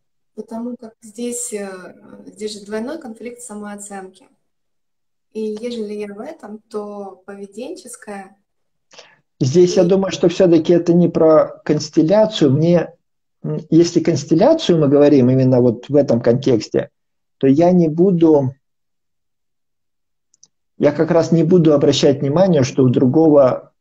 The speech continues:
Speaker 2: другой не успешен. Я не буду это стимулировать. А вот если одиночный конфликт,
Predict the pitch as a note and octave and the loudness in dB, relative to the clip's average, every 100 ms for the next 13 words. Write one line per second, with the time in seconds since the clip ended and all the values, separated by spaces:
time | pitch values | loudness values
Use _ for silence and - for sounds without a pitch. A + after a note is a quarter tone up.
0 | - C3+ D3+ D3 D3 C3+ C#3 C3+ - C#3 | -10 -4 0 2 2 2 0 -2 0 0
1 | B2 A2+ B2 C#3 D3+ D#3+ D#3 C#3+ C3+ C3+ | 0 0 2 2 2 2 4 2 2 -2
2 | - C#3+ C#3 D3 B2+ G#2+ - - - - | -4 -2 2 2 2 0 -4 -18 -6 0
3 | C#3 C#3 E3+ E3+ D#3 D#3 D#3+ A#3 B3+ - | 2 2 2 4 2 4 4 2 2 -2
4 | E3+ D3+ C#3 - C3+ G#2+ - | -2 0 -2 0 2 2 -2